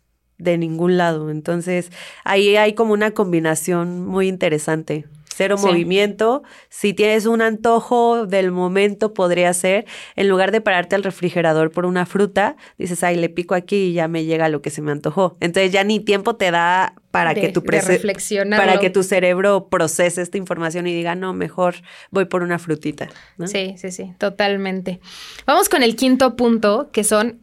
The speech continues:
Speaker 2: los horarios. Los
Speaker 1: Ay,
Speaker 2: horarios
Speaker 1: sí.
Speaker 2: tanto de trabajo como de escuela.
Speaker 1: Sí, creo que cuando estábamos en la universidad lo padecimos muchísimo, Fer y yo. Y eso que éramos estudiantes de nutrición. Y es lo que yo digo, o sea, ¿cómo es posible que estudiando nutrición no tuviéramos tiempo para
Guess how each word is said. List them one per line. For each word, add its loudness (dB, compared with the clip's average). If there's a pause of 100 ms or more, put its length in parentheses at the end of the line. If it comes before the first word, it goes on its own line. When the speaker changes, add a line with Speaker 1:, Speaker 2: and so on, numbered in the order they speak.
(120)
Speaker 2:
los 0
horarios. -4 (120)
Los 0
Speaker 1:
Ay, 4
Speaker 2:
horarios 4
Speaker 1:
sí. -10
Speaker 2:
tanto 0
de 2
trabajo -2
como -8
de -8
escuela. -12 (100)
Speaker 1:
Sí, 4
creo 2
que 2
cuando 0
estábamos 0
en 0
la 2
universidad 0
lo 0
padecimos 0
muchísimo, -2
Fer -2
y 0
yo. 2 (720)
Y 4
eso 2
que 0
éramos 2
estudiantes 0
de 0
nutrición. 0
Y 2
es 4
lo 2
que -2
yo 2
digo, 2
o -2
sea, 0 (380)
¿cómo 2
es 0
posible 2
que -2
estudiando 0
nutrición -2
no 0
tuviéramos -2
tiempo -2
para 0